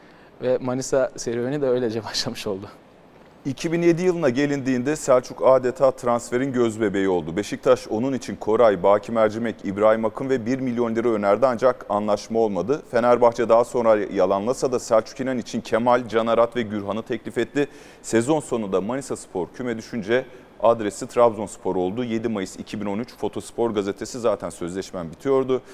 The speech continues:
Speaker 2: Manisa Spor'la şimdi sormak istediğim birkaç konu var. Yani ikinci sezonun ve sonraki sezonun çok başarılı, çift taneli asist rakamlarına ulaşıyorsun. Zaten dikkat çekmemen, e, imkansız. Şimdi kariyerinin başında küme düşmüş olmak sence senin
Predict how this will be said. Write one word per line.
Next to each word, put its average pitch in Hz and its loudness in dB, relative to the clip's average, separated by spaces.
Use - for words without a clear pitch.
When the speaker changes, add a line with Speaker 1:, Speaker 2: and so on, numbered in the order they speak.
Speaker 2:
Manisa 110 -4
Spor'la 123 -4
şimdi 131 -4
sormak 123 -2
istediğim 127 -8
birkaç - -2
konu 101 -2
var. 90 2
Yani 98 2
ikinci 123 -6
sezonun 123 -2
ve 107 -2
sonraki 113 -4
sezonun 107 -4
çok 107 -6
başarılı, 104 -2
çift - -10
taneli 101 2
asist - -8
rakamlarına 92 -4
ulaşıyorsun. 95 -10
Zaten 90 -2
dikkat 95 -2
çekmemen, 92 -6
e, 87 -8
imkansız. 92 -6
Şimdi 117 -6
kariyerinin 143 2
başında 120 0
küme 123 -4
düşmüş - -12
olmak 107 -2
sence 101 -4
senin 107 -8